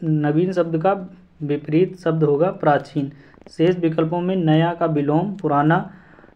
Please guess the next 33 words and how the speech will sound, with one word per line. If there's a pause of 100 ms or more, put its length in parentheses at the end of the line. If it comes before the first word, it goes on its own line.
(160)
तथा
पुरातन (340)
का
विलोम (100)
अधुनातन
हो
जाएगा।
यानी (440)
शब्द
के
हिसाब
से
आपको
शब्द
चुनना
है। (460)
अब
यहाँ
प्राचीन
नहीं
होता
तो
हम
पुराना
पर
टिक
लगा
देते,
नवीन
का
पुराना
हो
जाता।